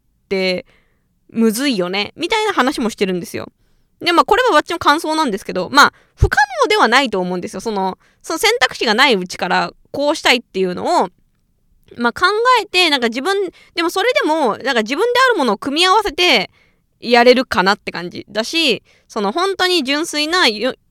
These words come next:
俺とかその選択肢がすでにないものから自分で作り上げたものだけが、私らしさ、自分らしさならば、まあ、そ-、そんな実例ないよね。あん-、あんまり例ないよね。確かに、みたいな。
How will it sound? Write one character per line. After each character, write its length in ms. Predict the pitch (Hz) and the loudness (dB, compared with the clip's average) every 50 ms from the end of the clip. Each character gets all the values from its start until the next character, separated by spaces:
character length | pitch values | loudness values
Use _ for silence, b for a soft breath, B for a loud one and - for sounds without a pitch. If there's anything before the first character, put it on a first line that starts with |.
| _ | _
俺 280 | - 226 269 311 359 330 | 2 4 4 4 4 0
と 180 | - - 349 | -2 -6 -4
か 120 | - 185 196 | -4 -2 -4
そ 80 | - 185 | -4 -4
の 120 | 185 180 | -6 -6
選 180 | 180 - 330 403 466 | -2 0 0 0 0
択 140 | - - - | -2 -4 -4
肢 80 | - | -4
が 80 | 190 226 | -4 -4
す 100 | - 277 | -6 -4
で 100 | 269 220 | -4 -2
に 120 | 190 185 | -2 -2
な 180 | 185 190 247 349 453 | -2 2 4 4 4
い 200 | 466 370 269 - | 4 4 0 -2
も 220 | - - 220 226 233 | -4 -2 -2 0 0
の 140 | 240 233 | 0 0
か 120 | - 214 214 | 0 0 0
ら 100 | 269 262 | 0 0
自 180 | 233 - 233 | 0 -2 -4
分 240 | 226 294 359 370 359 | -4 -2 -4 -2 -2
で 80 | 370 359 - | -4 -4 -6
作 220 | - - 359 349 | -6 -6 -4 -2
り 140 | 330 349 349 | 2 4 4
上 80 | 349 | 4
げ 100 | 330 330 | 4 4
た 120 | 302 277 254 | 2 2 2
も 140 | 247 254 269 | 2 0 0
の 120 | 294 320 | 0 2
だ 120 | 285 277 | 2 2
け 120 | 277 311 285 | 0 0 2
が、 320 | 302 349 370 320 233 - b b b b b b b | 4 4 6 6 4 2 b b b b b b b
私 480 | - 196 233 240 240 277 294 - 285 240 | -2 0 0 4 4 2 2 2 2 2
ら 140 | 277 285 | 2 2
し 140 | 277 - 233 | 2 -2 -4
さ、 120 | - 190 180 | -2 -2 -2
自 180 | 190 196 202 | 0 -2 -4
分 220 | 202 233 262 269 277 | -4 -2 -4 0 0
ら 120 | 285 320 | 0 0
し 60 | - | 0
さ 140 | - 233 190 | -2 -2 -2
な 100 | 185 180 | 0 0
ら 100 | 180 175 | 0 2
ば、 380 | - 262 285 254 196 160 - b b b b b b b | 4 6 8 8 6 4 2 b b b b b b b
ま 200 | - 254 262 262 | -10 -2 0 0
あ、 60 | 247 | 0
そ-、 380 | 208 - - - 302 320 311 - - | 0 -2 -6 -6 -4 -4 -4 -6 -4
そ 160 | - 370 381 | 0 2 2
ん 80 | 403 453 | 4 6
な 100 | 466 330 | 4 4
実 280 | 254 247 240 - 349 | 4 0 -2 0 2
例 140 | 381 415 311 | 4 4 6
な 120 | 262 330 - | 6 6 6
い 60 | - | 6
よ 60 | - | 4
ね。 100 | 180 175 | 4 4
あ 80 | 175 220 | 6 6
ん-、 20 | |
あ 60 | 254 | 6
ん 40 | 262 - - 392 453 453 453 | 6 8 8 8 8 8 6
ま 100 | 466 453 | 4 4
り 360 | 392 294 202 202 135 - 240 | 4 2 -2 -8 -14 -8 0
例 180 | 240 381 370 269 | 2 4 4 6
な 120 | 240 269 | 6 4
い 60 | 254 | 4
よ 80 | 202 180 | 2 0
ね。 80 | 180 185 | -2 -6
確 180 | 233 220 - | -8 -8 -6
か 100 | - 175 | -6 -4
に、 120 | 180 180 180 | -4 -4 -6
み 80 | 175 | -6
た 100 | - 113 | -8 -10
い 60 | - | -12
な。 120 | - - | -12 -14